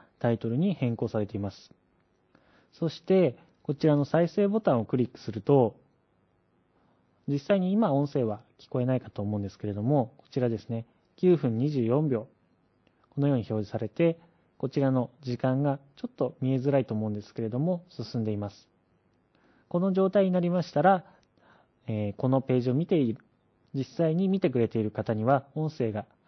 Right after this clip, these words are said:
聞こえていますので、音声ページの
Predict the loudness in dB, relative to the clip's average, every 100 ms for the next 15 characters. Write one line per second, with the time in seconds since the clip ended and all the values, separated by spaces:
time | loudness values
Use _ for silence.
0 | _ _ -2 0 0 -2 -4 -6 -6 -2
1 | -2 -4 _ _ _ _ _ _ _ _
2 | _ _ _ _ _ _ -2 0 2 2
3 | 2 0